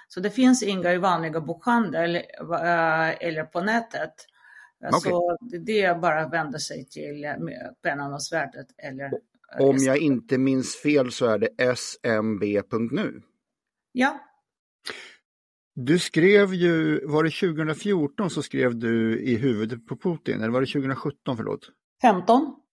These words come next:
Speaker 2: Femton. <laughs> Ja.
Speaker 1: Efter, eh, efter, eh, boken, eh, Baltikum nästan, jag var faktiskt, eh, eh, på Krim under, eh,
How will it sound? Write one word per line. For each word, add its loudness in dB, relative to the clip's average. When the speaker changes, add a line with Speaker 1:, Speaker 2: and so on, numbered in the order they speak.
Speaker 2:
Femton. 0
<laughs> 0
Ja. 4
Speaker 1:
Efter, 8
eh, 8
efter, 8
eh, 8
boken, 4
eh, 8
Baltikum 6
nästan, 4
jag 8
var 8
faktiskt, 2
eh, 6
eh, 8
på 6
Krim 4
under, 4
eh, 6